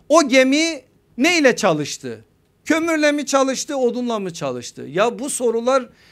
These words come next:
Beni İsrail'in ocağını batıran sorulardı. Aleyhissalatü vesselam Efendimiz de ne dedi? Bir ilke koydu ortaya. "Ben size ne kadar verdimse onunla iktifa edin." dedi ya.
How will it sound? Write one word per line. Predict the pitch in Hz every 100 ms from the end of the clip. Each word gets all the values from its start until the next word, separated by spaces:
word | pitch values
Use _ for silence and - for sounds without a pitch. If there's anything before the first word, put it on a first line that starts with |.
| _
Beni | 143 247 302
İsrail'in | 262 - - 240 233 233 247 302
ocağını | 240 214 185 226 294 330
batıran | 277 220 208
sorulardı. | 185 165 156 135 127 120 123 123 _ _ - - -
Aleyhissalatü | 202 262 285 269 277 302 277
vesselam | 262 254 277 285 277
Efendimiz | - 262 269 294 247
de | 247
ne | 254 302
dedi? | 262 233 269
Bir | 254
ilke | 214 170 269
koydu | 269 247 185
ortaya. | 170 156 151 135 120 - _ - _ -
"Ben | 370 330
size | - 277 285
ne | 349 -
kadar | 285 269 262
verdimse | 262 254 247 -
onunla | 269 277 269
iktifa | 254 247 233 269 277
edin." | 277 262 240
dedi | 233 233
ya. | 233 247